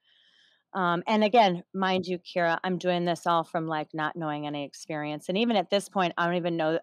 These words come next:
I don't even know about business coaches at this point. <laughs> You know, like, I should have my own team of advisors helping me, you know, that type of thing. I was just too naive.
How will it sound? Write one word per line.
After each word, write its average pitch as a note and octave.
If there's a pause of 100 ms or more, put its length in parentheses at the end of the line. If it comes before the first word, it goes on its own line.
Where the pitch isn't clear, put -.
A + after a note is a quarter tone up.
I A3+
don't C#4+
even G#3+
know G3
about F#3
business D#3+
coaches D#3
at D3+
this E3
point. D#3+ (100)
<laughs> B3+ (560)
You D#4+
know, B3
like, A3+ (380)
I G#3+
should G3+ (480)
have A#3
my A3+
own A3
team A3+
of G3+
advisors G3+
helping F#3+
me, F#3+
you A3
know, G3
that F#3
type -
of -
thing. F#3+
I F#3
was F3+
just -
too F#3
naive. D#3